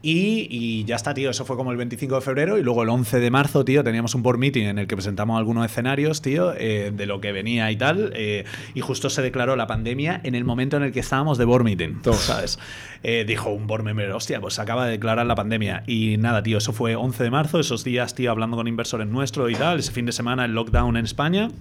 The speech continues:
Speaker 1: Y el lunes, tío, llevé un plan al board muy bestia, tío, que era, eh, de, de reducir costes y,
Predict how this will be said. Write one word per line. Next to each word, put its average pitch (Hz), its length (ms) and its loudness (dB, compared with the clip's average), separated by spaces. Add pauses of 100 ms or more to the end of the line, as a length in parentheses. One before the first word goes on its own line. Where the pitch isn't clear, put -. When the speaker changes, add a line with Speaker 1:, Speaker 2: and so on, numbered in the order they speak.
(720)
Speaker 1:
Y 151 160 0
el 143 180 0
lunes, 143 500 4
tío, 135 440 2 (360)
llevé 113 220 2
un 113 160 -2
plan 123 220 2
al 113 100 4
board 117 220 6
muy 120 160 4
bestia, 127 420 2
tío, 127 180 2
que 113 80 0
era, 117 380 2
eh, 101 280 2
de, 95 600 -2
de 101 240 -2
reducir 104 680 0
costes 135 680 -2
y, 117 80 -4